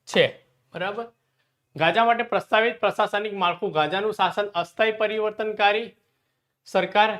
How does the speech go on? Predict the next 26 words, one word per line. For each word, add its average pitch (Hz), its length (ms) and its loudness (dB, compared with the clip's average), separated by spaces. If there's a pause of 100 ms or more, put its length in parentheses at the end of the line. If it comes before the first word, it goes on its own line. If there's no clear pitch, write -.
હેઠળ. 208 380 2 (380)
આ 180 120 4
સરકાર 202 360 0
ટેકનિકલ 208 480 -2
અને 208 160 -2
ગેર 165 280 -2
રાજકીય 190 420 0
પેલેસ્ટીન 208 500 -4
સમિતિ 202 440 -6
દ્વારા 202 260 -2
ચલાવવામાં 202 380 -2
આવશે. 208 180 -4
સમિતિમાં 202 760 -4
પેલેસ્ટીન 190 440 -4
તથા 202 180 -4
આંતરરાષ્ટ્રીય 196 640 -4
નિષ્ણાતો 190 460 -6
સામેલ 196 400 -4
રહેશે. 214 380 -6 (340)
આ 170 100 2
સમગ્ર 208 460 -2
અસ્થાયી 233 600 0
શાસનની 208 460 -4
નિગરાની 190 540 -2
બોર્ડ 175 320 0
ઓફ 175 220 -4